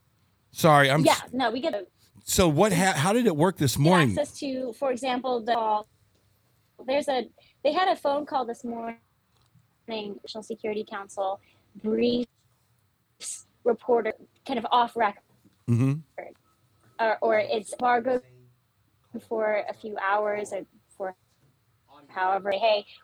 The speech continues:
Speaker 2: we're gonna give you some background on what's going on in a few hours." And somehow the embargo was bro-, who broke the embargo, but someone broke the embargo, and then we were able to report on it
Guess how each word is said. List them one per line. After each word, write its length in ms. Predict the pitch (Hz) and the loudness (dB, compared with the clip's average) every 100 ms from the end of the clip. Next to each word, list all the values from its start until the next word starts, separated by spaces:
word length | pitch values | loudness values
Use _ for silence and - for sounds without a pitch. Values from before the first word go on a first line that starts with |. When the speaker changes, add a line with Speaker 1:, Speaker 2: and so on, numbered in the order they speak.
| - | -8
Speaker 2:
we're 80 | 220 | -2
gonna 180 | 233 | 0
give 160 | 214 233 | 2 2
you 120 | 226 | 0
some 180 | 220 220 | -2 -2
background 1500 | 220 220 233 _ _ _ _ _ _ _ _ _ - 208 208 | 0 0 -2 _ _ _ _ _ _ _ _ _ -2 0 0
on 120 | 208 | -2
what's 180 | 202 - | -6 -8
going 300 | - 196 196 | -6 -6 -2
on 240 | 311 262 | 0 2
in 80 | 226 | 0
a 40 | - | -4
few 180 | 202 190 | -8 -2
hours." 420 | 185 185 180 214 - | 0 0 -2 -6 -6
And 300 | 214 208 202 - _ _ _ _ _ _ _ _ _ _ _ _ | -4 -2 -4 -8 _ _ _ _ _ _ _ _ _ _ _ _
somehow 480 | - 339 381 440 453 | 2 2 2 -2 0
the 80 | 339 | 0
embargo 400 | 247 247 247 269 | 2 2 2 0
was 180 | 226 202 | -2 -6
bro-, 180 | - 233 - | 0 0 0
who 200 | 240 226 _ _ _ _ _ _ _ _ _ - | -4 -6 _ _ _ _ _ _ _ _ _ -4
broke 240 | 214 220 - | -4 -4 -8
the 80 | 233 | -8
embargo, 440 | 220 214 220 226 | -2 -2 0 -2
but 140 | - | -6
someone 300 | - 262 294 | -10 -6 -4
broke 240 | 233 226 233 | -2 -2 -2
the 80 | 220 | -8
embargo, 600 | 196 202 202 202 196 190 - _ _ _ _ _ _ _ _ _ 202 | -2 0 0 0 0 0 -4 _ _ _ _ _ _ _ _ _ -12
and 180 | 190 208 | -8 -4
then 160 | 214 | -2
we 100 | 220 | -2
were 80 | 202 | -2
able 220 | 202 196 | -4 -6
to 80 | 202 | -8
report 320 | 208 - 220 190 | -10 -8 -8 -8
on 140 | 175 | -8
it 100 | 180 | -10